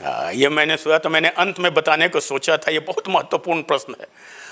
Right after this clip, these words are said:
और इस पर नहीं ध्यान देने से बहुत सारे कैंडिडेट सफ़र किए हैं।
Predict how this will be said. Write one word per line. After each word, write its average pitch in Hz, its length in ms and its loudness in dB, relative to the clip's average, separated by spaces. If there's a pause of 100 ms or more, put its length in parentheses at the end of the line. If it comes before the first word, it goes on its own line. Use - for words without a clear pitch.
(280)
और 151 140 4
इस 165 120 -4
पर 247 180 2
नहीं 196 200 4
ध्यान 185 340 -2
देने 190 300 0
से 190 140 -2
बहुत 156 320 -4
सारे 180 300 0
कैंडिडेट 151 500 -2
सफ़र - 380 -4
किए 98 300 -12
हैं। - 180 -20